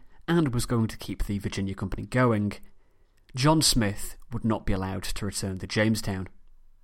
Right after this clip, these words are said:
He has been the first real centerpiece of our narrative, but he will now exit our stage. He has no further role to play in the story of the United States.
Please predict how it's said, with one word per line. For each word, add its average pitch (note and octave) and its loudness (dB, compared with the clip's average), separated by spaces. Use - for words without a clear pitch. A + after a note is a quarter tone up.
He F#3 2
has G3+ 6
been C3+ 6
the B2+ -2
first A#2+ 0
real A2+ 2
centerpiece G#2 0
of G2+ -6
our F#2+ -2
narrative, G2 -2
but C#3 -6
he C#3 6
will A#2+ 4
now F#2+ 2
exit G2 -6
our G2 -4
stage. - -2
He D3+ -4
has C3+ 4
no C#3 6
further B2+ 4
role G2+ 2
to - -6
play G2+ 0
in G2+ -4
the G2 -6
story F#2+ 0
of F#2 -6
the G2 -2
United F#2+ -4
States. - 0